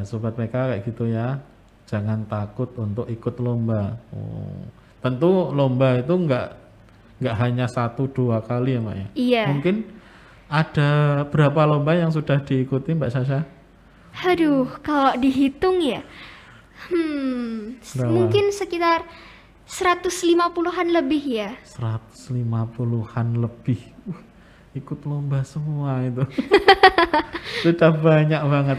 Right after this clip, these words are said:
Speaker 1: Padahal sekarang kelas berapa, Mbak?
Speaker 2: Kelas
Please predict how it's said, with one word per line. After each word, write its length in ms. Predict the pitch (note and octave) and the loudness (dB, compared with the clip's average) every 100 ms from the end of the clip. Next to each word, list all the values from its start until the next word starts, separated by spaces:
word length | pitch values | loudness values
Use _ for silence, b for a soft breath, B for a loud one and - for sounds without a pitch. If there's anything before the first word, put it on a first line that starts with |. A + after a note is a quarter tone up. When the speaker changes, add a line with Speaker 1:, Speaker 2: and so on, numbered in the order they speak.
| - | -2
Speaker 1:
Padahal 360 | D3+ D3 G3 A#3+ | -2 4 4 4
sekarang 400 | - F#3+ A3 D4+ D#4 - - - - - | 2 4 4 2 -4 -12 -20 -20 -20 -2
kelas 240 | D#3+ D#3+ | 0 0
berapa, 300 | D#3+ D3 C3+ | 4 4 4
Mbak? 240 | B2 A2 B B B B - | 0 -4 B B B B -4
Speaker 2:
Kelas 580 | D#4 D4+ D#4 D#4 D#4 | 0 2 4 4 2